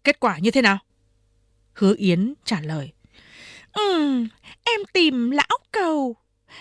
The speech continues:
Cái tên vẫn cặp kè với cái thằng Bột ấy. Lão ta ấy à, câm như hến, không moi được gì.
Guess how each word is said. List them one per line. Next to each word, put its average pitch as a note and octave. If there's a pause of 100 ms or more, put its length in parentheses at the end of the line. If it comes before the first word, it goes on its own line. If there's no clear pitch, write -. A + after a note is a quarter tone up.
(120)
Cái F#4+
tên D#4 (180)
vẫn - (160)
cặp A4+ (140)
kè D#4+
với D4+
cái A#4+
thằng F#4
Bột D#4+
ấy. A4+ (800)
Lão C4+
ta C#4+
ấy F4
à, A#3 (300)
câm F4 (280)
như G4
hến, D#4 (380)
không A#4
moi A#4+
được F#4+
gì. D4+